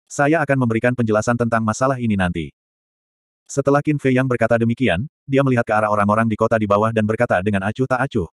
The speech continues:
"Aku tahu ada banyak dari kalian di sini." Kalian semua adalah mata-mata yang dikirim oleh kaisar, raja,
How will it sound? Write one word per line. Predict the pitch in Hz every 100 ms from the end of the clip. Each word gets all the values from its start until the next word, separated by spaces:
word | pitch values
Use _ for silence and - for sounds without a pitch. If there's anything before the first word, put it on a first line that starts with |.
| -
"Aku | 123
tahu | 156 127 123
ada | 107
banyak | 101 107
dari | 110 107
kalian | 120 131 117 85
di |
sini." | 87 85 71 _ _ _ _ _ -
Kalian | 143 143
semua | 156 135 123 131
adalah | 120 110
mata-mata | 107 110 110 123
yang | 110
dikirim | 101 110 117
oleh | 107
kaisar, | 98 110 - 110 135 - -
raja, | 135 123 104